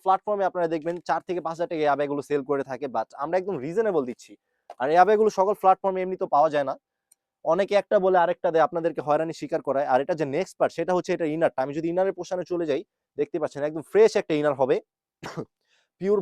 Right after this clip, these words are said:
ব্ল্যাকের ভিতরে একদম ফ্রেশ একটা ইনার। ইনারটা হবে দুবাই চেরি কাপড়, just হ্যান্ড ফিল নিলে বুঝতে পারবেন। আর বোরকার সাইজটা হবে ফিফটি টু, ফিফটি ফোর, ফিফটি সিক্স। আর দুই পাশে দুইটা লুফ থাকবে, যাতে আপনারা যে কোনোভাবে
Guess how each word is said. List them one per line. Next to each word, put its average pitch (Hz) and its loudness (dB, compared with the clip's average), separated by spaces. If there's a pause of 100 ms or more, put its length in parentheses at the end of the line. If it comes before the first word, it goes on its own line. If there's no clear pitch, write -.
ব্ল্যাকের 170 4
ভিতরে 123 0 (140)
একদম 139 -6
ফ্রেশ 170 -2
একটা 131 -6
ইনার। 113 -6 (100)
ইনারটা 190 -4
হবে 185 0
দুবাই 165 -2
চেরি 165 -4
কাপড়, 139 -8
just 147 -6
হ্যান্ড 165 -8
ফিল 220 -8
নিলে 180 -6
বুঝতে - -14
পারবেন। 101 -12 (800)
আর 113 -2 (880)
বোরকার 165 0
সাইজটা 196 2
হবে 202 8 (100)
ফিফটি 185 -4
টু, 202 0 (180)
ফিফটি 185 -4
ফোর, 196 6 (100)
ফিফটি 170 -2 (120)
সিক্স। 190 -2 (140)
আর 123 0
দুই 147 -8
পাশে 190 -8
দুইটা 196 -2
লুফ 175 -2 (120)
থাকবে, 180 0
যাতে 156 -2
আপনারা 147 -6
যে 151 -4
কোনোভাবে 190 -2